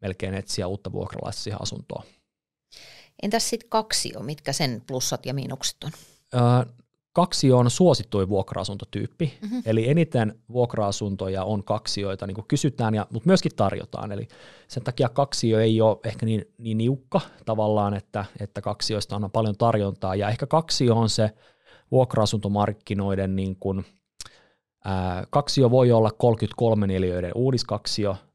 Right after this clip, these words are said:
Speaker 1: tai se voi olla kuusikymmentäviisi neliöinen lähiökaksio, jossa on erillinen keittiö. Et kaksioissa on tosi paljon niin kuin vaihtelu-, vaihtelu, tota, ää,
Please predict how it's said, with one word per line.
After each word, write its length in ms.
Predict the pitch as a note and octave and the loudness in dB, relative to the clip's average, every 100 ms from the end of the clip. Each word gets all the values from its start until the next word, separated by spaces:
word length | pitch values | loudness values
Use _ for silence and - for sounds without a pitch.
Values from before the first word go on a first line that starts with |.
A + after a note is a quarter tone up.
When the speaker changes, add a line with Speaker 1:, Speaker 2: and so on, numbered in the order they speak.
| - | -8
Speaker 1:
tai 160 | G2 | -6
se 100 | G2+ | -2
voi 200 | G2+ G2+ | 0 0
olla 160 | G2+ G2 | 0 -2
kuusikymmentäviisi 720 | - A2+ - G#2 G#2+ G#2+ - | -6 -6 -6 -8 -4 -4 -4
neliöinen 460 | F#2 F#2+ F#2+ F#2+ F#2+ | -6 -4 -4 -4 -4
lähiökaksio, 680 | G2 G2+ - - - - G2+ | -4 -4 -8 -10 -10 -8 -6
jossa 200 | F#2+ G2 | -6 -6
on 20 | |
erillinen 360 | G2 F#2 G2+ - | -6 -8 -10 -10
keittiö. 480 | G#2+ G2 - - - - - | -8 -10 -12 -14 -12 -12 -12
Et 140 | G#2+ | -6
kaksioissa 640 | - B2 - B2 A2 - A2 | 0 0 0 0 0 0 -2
on 80 | G#2 | -2
tosi 260 | B2+ B2 A#2+ | 0 2 0
paljon 460 | - G2+ G2 F2+ | 0 0 0 -4
niin 140 | F#2 F#2 | -8 -12
kuin 160 | G2 | -8
vaihtelu-, 560 | G2+ G2 F#2+ - F#2+ F#2+ _ _ _ _ _ - | -4 -4 -6 -8 -6 -8 _ _ _ _ _ -6
vaihtelu, 480 | A#2+ A#2 G#2+ - G2 | 0 2 0 0 -2
tota, 420 | G2 F#2+ - G2 - _ _ _ _ _ _ - - | -2 -6 -4 -4 -4 _ _ _ _ _ _ -20 -6
ää, 400 | G2+ F#2+ F#2 F2+ | -2 0 -2 -6